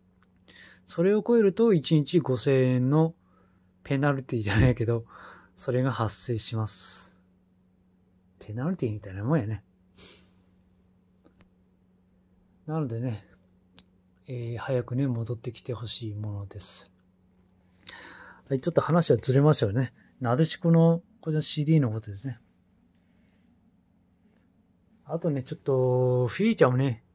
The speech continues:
二冊溜まってて、今週もちょっとまだ取りに行ってません。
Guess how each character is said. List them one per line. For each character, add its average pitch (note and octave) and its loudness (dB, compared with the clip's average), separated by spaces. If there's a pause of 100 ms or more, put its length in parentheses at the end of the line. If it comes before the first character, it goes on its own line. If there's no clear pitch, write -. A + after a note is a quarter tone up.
二 C3 -4
冊 E3+ 0
溜 B2+ 0
ま B2+ 2
っ B2+ -4
て B2 -16
て、 C#3+ 2
今 E3 2
週 F3+ 2
も C#3 4
ち C#3 -6
ょ - -2
っ - -18
と C3+ -4
ま A#2+ 0
だ B2 2
取 C#3 -2
り D3 0
に D3 2
行 D3 0
っ - -6
て - -4
ま C3 0
せ B2+ -6
ん。 G#2+ -8